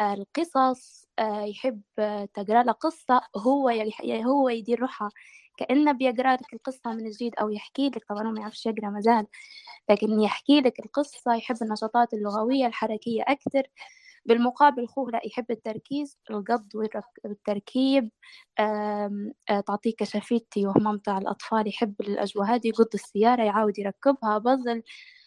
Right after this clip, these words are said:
فالأمور هذه يعني سبحان الله واضحة جدا. يعني أنت غير قاعمز شوية، إيدك على خدك، طص قهوة في إيدك وتفرج شوية على الأطفال، يبان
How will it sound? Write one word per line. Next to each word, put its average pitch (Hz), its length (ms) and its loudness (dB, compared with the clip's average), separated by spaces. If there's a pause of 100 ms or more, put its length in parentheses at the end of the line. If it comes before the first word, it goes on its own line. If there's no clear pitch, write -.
(100)
فالأمور 269 420 0
هذه 320 320 2
يعني 285 240 -4
سبحان 320 320 -6
الله 330 200 -2
واضحة 339 400 -2
جدا. 208 360 -10 (140)
يعني 233 280 -6
أنت 294 180 -4
غير 294 220 -2
قاعمز 269 340 0
شوية، 302 560 -2 (640)
إيدك 247 280 0
على 226 160 0
خدك، 294 420 -4 (540)
طص 269 140 6 (200)
قهوة 262 300 4
في 302 120 -8
إيدك 294 300 -6
وتفرج 285 480 -6
شوية 277 360 -4
على 240 140 -2
الأطفال، 214 460 -6 (480)
يبان 277 500 4